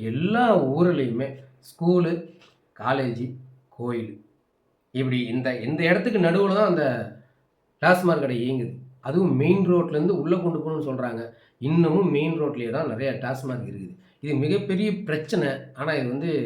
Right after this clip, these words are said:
இந்த அரசாங்கம் கண்டுக்க மாட்டேங்குது. ஏன்னா என் மக்களை குடிக்க வச்சு தான், அவங்க தாலியை அறுத்து தான்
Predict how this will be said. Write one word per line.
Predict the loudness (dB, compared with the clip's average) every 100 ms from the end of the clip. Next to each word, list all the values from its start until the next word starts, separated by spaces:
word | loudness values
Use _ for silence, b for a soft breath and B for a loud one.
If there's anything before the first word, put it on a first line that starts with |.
| -6
இந்த | -8 -8
அரசாங்கம் | -6 -4 -2 -2 -4
கண்டுக்க | -4 -4 -4
மாட்டேங்குது. | -6 -6 -8 -12 -18 b b
ஏன்னா | -2 0
என் | 0 -2
மக்களை | -4 -4 -4
குடிக்க | -4 -8 -4 -4
வச்சு | -4 -4
தான், | -6 -6 -8 -20 _ _ _ _ _ _ _ _ _
அவங்க | -6 -4 -4
தாலியை | -4 0 0 0
அறுத்து | -2 -4 -2
தான் | -2